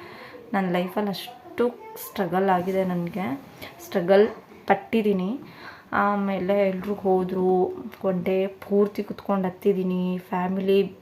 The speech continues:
ಬೆಲೆ ಏನು ಅಂತ ನಂಗೆ ಆವಾಗಲೇ ಗೊತ್ತಾಗಿದ್ದು. even ಮನೆಯಲ್ಲಿದ್ದರೆ ನಾವು ಊಟ ಮಾಡಲ್ಲ, ತಿಂಡಿ ಮಾಡಲ್ಲ, but ಔಟ್ಸೈಡ್ ನಮ್ಮನ್ನ ಕೇಳೋರು ಯಾರೂ ಇರಲ್ಲ. So,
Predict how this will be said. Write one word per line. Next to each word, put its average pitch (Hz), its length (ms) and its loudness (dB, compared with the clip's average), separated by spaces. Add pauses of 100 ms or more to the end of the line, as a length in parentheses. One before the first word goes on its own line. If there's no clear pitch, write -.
ಬೆಲೆ 185 400 2
ಏನು 175 180 2
ಅಂತ 185 220 -2
ನಂಗೆ 175 280 -4
ಆವಾಗಲೇ 170 420 -4
ಗೊತ್ತಾಗಿದ್ದು. 180 720 -2 (580)
even 185 540 4
ಮನೆಯಲ್ಲಿದ್ದರೆ 185 760 0
ನಾವು 175 240 0
ಊಟ 180 220 -2
ಮಾಡಲ್ಲ, 185 460 0 (140)
ತಿಂಡಿ 180 420 -2
ಮಾಡಲ್ಲ, 165 420 0 (300)
but 180 480 -8
ಔಟ್ಸೈಡ್ 190 440 0
ನಮ್ಮನ್ನ 180 320 -2
ಕೇಳೋರು 180 420 0
ಯಾರೂ 165 260 -2
ಇರಲ್ಲ. 170 340 -6 (2250)
So, 175 380 2